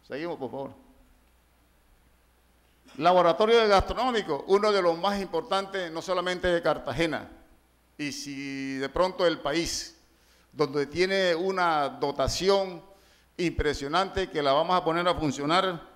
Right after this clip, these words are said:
a partir ya de este semestre con una inversión de novecientos, casi mil millones de pesos.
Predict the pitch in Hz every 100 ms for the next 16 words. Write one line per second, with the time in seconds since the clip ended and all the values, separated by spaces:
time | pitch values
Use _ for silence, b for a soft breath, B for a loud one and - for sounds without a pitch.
0 | b b b b - 139 135 - 170 156
1 | 170 175 160 147 147 139 135 - 170 175
2 | 156 147 185 185 165 160 120 - 151 170
3 | 170 160 147 - 175 165 160 139 139 127
4 | - 175 175 151 165 165 165 156 170 190
5 | 170 156 156 165 143 127 147 131